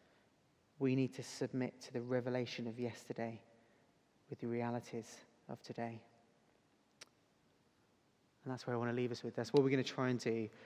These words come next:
over these next two months. We're gonna try and submit to God's grace, the revelation of his Son, our Saviour, the good news for all mankind.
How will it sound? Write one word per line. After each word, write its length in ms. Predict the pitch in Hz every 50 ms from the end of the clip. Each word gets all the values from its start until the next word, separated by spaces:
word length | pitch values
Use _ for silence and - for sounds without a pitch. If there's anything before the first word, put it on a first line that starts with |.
| - - - - - -
over 200 | 147 123 117 123
these 200 | 120 123 113 -
next 440 | 127 123 123 - - - - - - - -
two 220 | - - 127 120
months. 300 | 117 113 110 104 - -
We're 120 | 127 123
gonna 160 | 120 120 117 113
try 220 | - - - 127
and 80 | 123 117
submit 480 | - - 113 - - 135 135 131 - - - - - - - - - - -
to 100 | - 139
God's 420 | - - 143 123 123 120 - - -
grace, 400 | - - 131 120 117 110 - -
the 140 | - 127
revelation 1080 | 117 120 123 127 127 117 135 131 131 131 135 139 139 127 - - - 110 113 113 117 113 - - - - - - - -
of 140 | 139 131 -
his 160 | - 117 107
Son, 560 | - - - - - 135 131 131 123 123 - -
our 180 | 131 123 113
Saviour, 460 | 110 - - 139 131 127 120 117 117
the 100 | 110 123
good 400 | 113 - - - 151 139 135 131 -
news 520 | 151 147 147 131 117 123 131 123 - - - - - - - - -
for 200 | - - - 156
all 500 | - - 135 131 131 135 135 135 131 147 180
mankind. 800 | 143 127 123 123 120 117 - - 120 113 107 107 104 104 - -